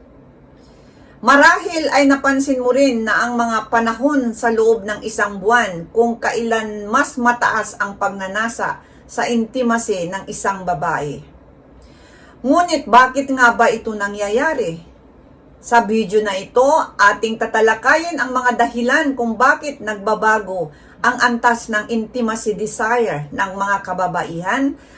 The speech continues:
at kung paano ito nauugnay sa kanilang kalusugan at emosyon. So guys, marami akong naririnig, meron akong mga subscribers na nagtatanong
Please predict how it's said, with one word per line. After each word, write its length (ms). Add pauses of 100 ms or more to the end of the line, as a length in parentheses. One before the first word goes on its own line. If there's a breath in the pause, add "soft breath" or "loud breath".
(100 loud breath)
at 160
kung 240
paano 400
ito 320
nauugnay 960
sa 160
kanilang 480
kalusugan 720
at 240
emosyon. 960 (720 loud breath)
So 480
guys, 720
marami 560
akong 320
naririnig, 640
meron 320
akong 320
mga 480
subscribers 880
na 80
nagtatanong 880